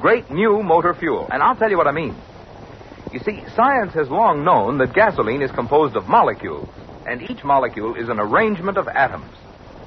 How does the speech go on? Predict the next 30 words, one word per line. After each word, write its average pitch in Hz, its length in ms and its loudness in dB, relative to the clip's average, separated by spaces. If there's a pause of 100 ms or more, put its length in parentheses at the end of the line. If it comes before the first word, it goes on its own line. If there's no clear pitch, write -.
(140)
The 120 80 0
way 208 260 4
those 135 220 2
atoms 117 340 -2
are 117 200 6
arranged 147 440 2
determines 151 480 -2
just 226 200 0
how 208 120 2
much 196 260 -2
power 117 360 4
you 147 140 -4 (100)
get - 220 -2
from 170 140 -4
the 202 60 -2
gasoline. 139 540 -2 (720)
In 107 100 -4
old-style 151 600 4
gasolines, 95 580 -8
the 135 60 0
molecules 123 520 2
were 123 80 2
left 175 300 2
just 117 240 0
as 147 100 -4
nature 123 320 -2
made 165 220 2
them. 73 140 -12 (560)
But - 160 -4
recently, 160 520 -2